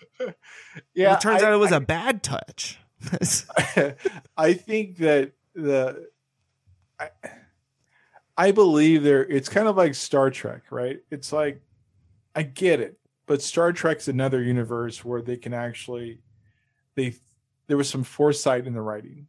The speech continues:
Speaker 1: right?
Speaker 2: A little bit,
Speaker 1: Star
Speaker 2: yeah.
Speaker 1: Wars, yeah. Well, well,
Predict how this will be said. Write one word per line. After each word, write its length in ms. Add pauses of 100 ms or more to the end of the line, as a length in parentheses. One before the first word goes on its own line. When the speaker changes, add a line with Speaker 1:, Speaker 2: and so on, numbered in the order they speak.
(400)
Speaker 1:
right? 280 (200)
Speaker 2:
A 60
little 220
bit, 180
Speaker 1:
Star 100
Speaker 2:
yeah. 160
Speaker 1:
Wars, 400 (200)
yeah. 340
Well, 340 (460)
well, 380